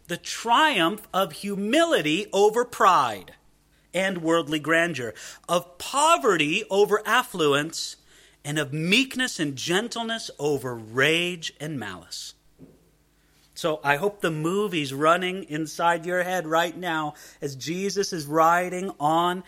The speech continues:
this, this small donkey. Verse seven, "And they brought the donkey and the colt." But by the way, why did they bring both of them?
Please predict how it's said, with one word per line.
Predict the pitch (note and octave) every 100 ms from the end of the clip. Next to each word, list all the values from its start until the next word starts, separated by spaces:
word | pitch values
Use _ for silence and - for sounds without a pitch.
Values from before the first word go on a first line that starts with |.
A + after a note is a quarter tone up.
| - -
this, | D3 D3 - -
this | D#3+ D#3+ - -
small | - - - F#3+ G3 G#3+ B3
donkey. | F#3+ G3+ F3+ D3 - A#2+ F#3 - _ _ _ _ _ _ _ _ _ _ _
Verse | C#3 D#3+
seven, | - D#3+ C#3+ C#3 C3+ _ _ _ _ _ -
"And | F#3
they | G3+
brought | G3+ A3+ A#3+
the | B3
donkey | F#3 A3 G#3+ A3 - F3+ E3
and | F3 G3
the |
colt." | F#3+ - A3 G3+ E3+ - _ -
But | G#3 F3
by | G#3+
the | G3+
way, | F3
why | D#3 B3+
did | D4+
they | A#3+
bring | F3+ F#3
both | C#3+ C#3 D#3
of | F#3
them? | E3 G3